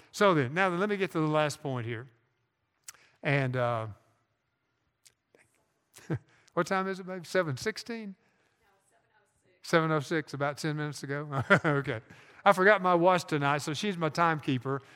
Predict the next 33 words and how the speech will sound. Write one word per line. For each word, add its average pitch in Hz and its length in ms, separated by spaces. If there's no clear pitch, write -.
And, 135 280
uh, 127 200
'cause 151 220
there's 175 180
a 160 60
clock 196 320
up 175 140
there 185 140
in 170 40
the 151 80
back, 170 360
but 139 140
it's 131 160
dark 170 420
back 156 200
there 151 140
and 139 100
I 143 100
can't 131 280
tell. 120 300
So, 139 340
uh, 123 240
anyway, 123 360
just 160 220
so 170 120
you 147 160
know 139 140
what's 135 180
going 131 240
on 123 180
up 123 160
here 120 120
between 107 440